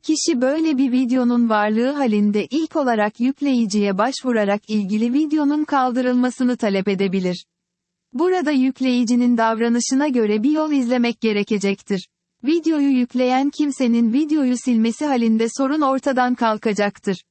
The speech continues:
Fakat yükleyiciye ulaşmak mümkün değil veya yapılan talepten bir sonuç alınamıyorsa YouTube'a bildirimde bulunulmalıdır.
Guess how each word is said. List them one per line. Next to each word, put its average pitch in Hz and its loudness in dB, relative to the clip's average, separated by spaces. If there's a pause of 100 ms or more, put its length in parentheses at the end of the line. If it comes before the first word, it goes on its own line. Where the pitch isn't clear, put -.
(280)
Fakat 311 -2
yükleyiciye 254 0
ulaşmak 226 -2
mümkün 247 2
değil 226 0
veya 233 2
yapılan 226 0
talepten 240 0
bir 262 0 (100)
sonuç 247 0
alınamıyorsa 233 0
YouTube'a 285 -2
bildirimde 240 0
bulunulmalıdır. 190 0